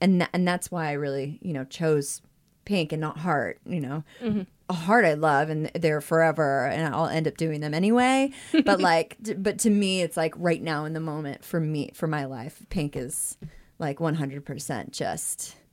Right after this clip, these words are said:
Speaker 1: like, "I Am Woman, Hear Me Roar."
Speaker 2: Yeah.
Speaker 1: And we, we did the Cranberries, um, before Dolores O'Riordan passed away. And so, I mean, that made me very sad <laughs> because it just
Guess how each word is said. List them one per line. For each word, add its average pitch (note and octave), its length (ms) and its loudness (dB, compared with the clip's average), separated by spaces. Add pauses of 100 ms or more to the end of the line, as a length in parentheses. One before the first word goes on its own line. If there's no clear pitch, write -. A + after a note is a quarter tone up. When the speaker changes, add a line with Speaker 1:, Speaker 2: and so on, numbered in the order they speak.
(160)
Speaker 1:
like, B2+ 280 -4
"I D#3+ 120 0
Am D3 160 0
Woman, C#3 220 -4
Hear D3+ 180 -2
Me A#2+ 120 -6
Roar." - 380 -6 (160)
Speaker 2:
Yeah. - 140 -12 (300)
Speaker 1:
And F#3+ 200 4
we, G3 200 2
we G3 180 -4
did A3+ 460 4
the E3+ 80 4
Cranberries, E3 960 2
um, C#3+ 560 -2
before F3 680 0
Dolores D#3+ 480 0
O'Riordan D#3 320 -2
passed D3 300 -6
away. E3+ 480 2 (960)
And F3+ 240 0
so, E3 400 4
I E3 60 0
mean, E3+ 140 0
that E3 160 0
made D#3+ 200 0
me D#3 220 -2 (260)
very F#3+ 420 2
sad D#3 520 0
<laughs> - 20 -4
because G#3+ 340 4 (480)
it G#3+ 80 0
just A#3+ 220 2